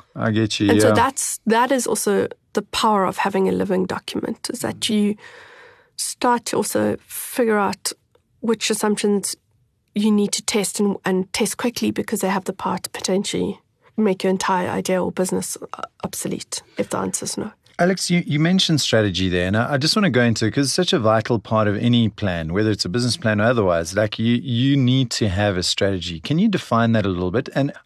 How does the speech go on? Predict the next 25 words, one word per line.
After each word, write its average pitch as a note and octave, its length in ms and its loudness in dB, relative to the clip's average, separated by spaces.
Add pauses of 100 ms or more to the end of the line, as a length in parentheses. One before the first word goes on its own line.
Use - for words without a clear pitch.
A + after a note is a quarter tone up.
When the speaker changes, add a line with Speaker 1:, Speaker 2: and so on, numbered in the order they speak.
Speaker 1:
wanna D#3 160 2
touch - 300 0
upon A#2 180 2
this A2 220 0
word G#2+ 200 2
because A2+ 220 -2
I A#2 80 4
th-, - 220 -10 (100)
I D#3 180 4
believe A2+ 560 2
it's G#2 200 -4
quite B2 180 2
a G2+ 240 4 (460)
misunderstood G#2 680 0
word, E2+ 320 -8 (120)
right? G#2 280 -2
So B2+ 260 2
in C3+ 260 0
your C#3+ 160 2
mind, G#2 360 2
how A#2+ 140 -2
do C3 80 0
you A#2 220 2
define F2 520 -4 (360)
strategy? E2 600 -2